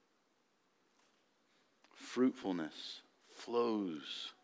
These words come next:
from forgiveness. So be diligent to confirm and remember his forgiveness, that we might indeed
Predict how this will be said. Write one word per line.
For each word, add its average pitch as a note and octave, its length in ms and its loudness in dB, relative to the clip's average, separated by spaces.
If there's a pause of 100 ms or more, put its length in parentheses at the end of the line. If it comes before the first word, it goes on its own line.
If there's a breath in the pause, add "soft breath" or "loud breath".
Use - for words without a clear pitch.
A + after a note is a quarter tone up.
(220)
from F2 180 -2
forgiveness. D#2 840 -4 (1000)
So G#2 220 0
be A2 200 2 (160)
diligent A2+ 560 2 (360 loud breath)
to - 80 -2
confirm G2 920 0 (420 loud breath)
and F#2+ 180 2
remember G2+ 680 4 (280 loud breath)
his C3+ 440 8
forgiveness, G#2 1000 4 (640 loud breath)
that E2 200 -4
we A#2 160 8
might A2+ 300 6
indeed G2+ 680 2